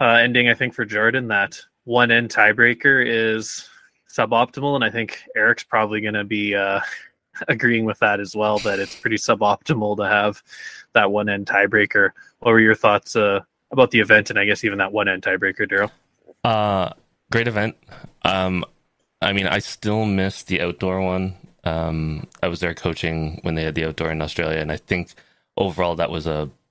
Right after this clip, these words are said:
Speaker 2: more meaningful competition to everybody. But this one is good, and I'm glad they still have it as a, um, a pathway for under twenty-five competitors. Format's good, you know, singles matches and then a mixed pairs,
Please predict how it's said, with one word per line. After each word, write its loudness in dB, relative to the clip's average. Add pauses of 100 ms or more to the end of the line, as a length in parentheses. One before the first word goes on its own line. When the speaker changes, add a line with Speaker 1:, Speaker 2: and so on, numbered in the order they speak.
(280)
Speaker 2:
more 4
meaningful -2
competition -2
to 0
everybody. 0
But -2
this -2
one -2
is -6
good, 0
and -4
I'm -2
glad -2
they -2
still -4
have -2
it -4
as -6
a, -4 (600)
um, -4
a -2
pathway -4
for -4 (280)
under -2
twenty-five -4
competitors. -4 (880)
Format's 0
good, -2
you -2
know, -2
singles -4
matches -4
and -2
then -4
a -2
mixed -4
pairs, -6